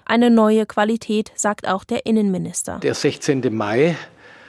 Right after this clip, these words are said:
Speaker 2: ist ein trauriges Beispiel dafür, wie sich inzwischen auf deutschen Straßen Rechts- und Linksextremisten lebensgefährliche Schlägereien liefern. Und das sind natürlich Dinge,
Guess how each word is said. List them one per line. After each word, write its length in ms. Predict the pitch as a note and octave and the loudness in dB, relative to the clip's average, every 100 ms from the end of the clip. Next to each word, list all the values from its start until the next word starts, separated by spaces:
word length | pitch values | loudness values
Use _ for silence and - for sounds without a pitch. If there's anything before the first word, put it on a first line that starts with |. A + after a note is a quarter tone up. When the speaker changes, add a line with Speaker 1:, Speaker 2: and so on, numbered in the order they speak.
| - - | -14 -6
Speaker 2:
ist 240 | C#3 - | -6 -2
ein 140 | A#2 | -4
trauriges 560 | G#2+ A2+ C3 C#3+ C#3+ - | 0 0 2 0 -4 -4
Beispiel 500 | B2+ A#2+ B2 D3 C3+ | -2 -2 0 0 0
dafür, 680 | A#2 A2+ - C#3 D#3 F3+ F#3 _ _ _ | -2 -4 -2 2 4 2 -6 _ _ _
wie 200 | A#2+ B2+ | -4 -2
sich 680 | - D3 D3 - - - - - | 2 2 2 -2 -12 -14 -12 -8
inzwischen 460 | B2+ - C#3+ D3+ | -6 -4 -4 -2
auf 200 | D3+ A#2 | -4 -2
deutschen 380 | - C#3 C#3 A#2+ | 0 0 0 -6
Straßen 640 | - B2 A2 B2 - D3+ - _ | -8 -4 -4 -4 -4 -8 -10 _
Rechts- 640 | - F#2 B2+ C#3+ - - - | -12 -2 -2 -2 -6 -12 -10
und 380 | - B2 A#2 - | -6 -6 -6 -8
Linksextremisten 1500 | A#2 B2 F3 - - C3+ - - G2+ G2+ A2 - - D#3 - | -2 0 0 -2 -4 -4 -4 -10 -8 -6 -6 -8 -4 -6 -4
lebensgefährliche 1120 | G#2+ A#2 C3 D3+ C#3 - C3 - A#2+ A#2+ A#2 | 0 2 4 2 -2 -4 -6 -4 -4 -4 -6
Schlägereien 720 | A#2+ - A2+ A2 G#2+ A2+ F2 F2 - _ - | -6 -4 -4 -6 -4 -4 -6 -10 -20 _ -2
liefern. 400 | A#2 B2+ - - - - - - | 0 0 -4 -12 -20 -20 -20 -8
Und 140 | A2+ | -2
das 100 | C3 | 0
sind 140 | D3+ D#3 | 2 0
natürlich 580 | C#3 C#3 C3+ B2 - - | 2 2 2 2 0 -2
Dinge, 320 | C3 C#3+ | 0 2